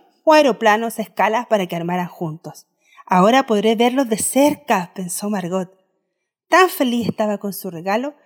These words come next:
que después de abrazar a sus padres y darle la gracia, salió corriendo fuera de la casa.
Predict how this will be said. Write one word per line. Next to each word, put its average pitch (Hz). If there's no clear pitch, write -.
que 226
después 208
de 202
abrazar 190
a 180
sus 175
padres 190
y -
darle 175
la 147
gracia, 226
salió 226
corriendo 320
fuera 302
de 285
la 196
casa. -